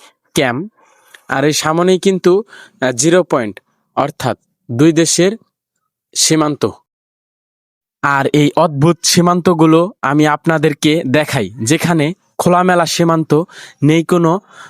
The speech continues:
আহ, সীমান্তর রক্ষী, তবে রয়েছে কাঁটাতারের বেড়া। এই যে এপাশেই বিডি আর পিলারের ওই পার্শ্বটাই রয়েছে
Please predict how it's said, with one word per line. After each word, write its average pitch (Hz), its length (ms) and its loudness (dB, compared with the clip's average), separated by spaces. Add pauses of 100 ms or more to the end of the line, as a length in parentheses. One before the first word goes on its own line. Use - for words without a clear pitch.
(120)
আহ, 120 120 -2
সীমান্তর 175 640 0 (300)
রক্ষী, 160 520 2 (300)
তবে 143 280 2
রয়েছে 165 520 2 (520)
কাঁটাতারের 170 540 0
বেড়া। 117 260 0 (1160)
এই 147 140 0
যে 143 260 2
এপাশেই 175 480 0 (380)
বিডি 156 500 0 (800)
আর 117 280 -2 (240)
পিলারের 175 460 2 (380)
ওই 156 140 2
পার্শ্বটাই 170 640 0 (520)
রয়েছে 165 520 2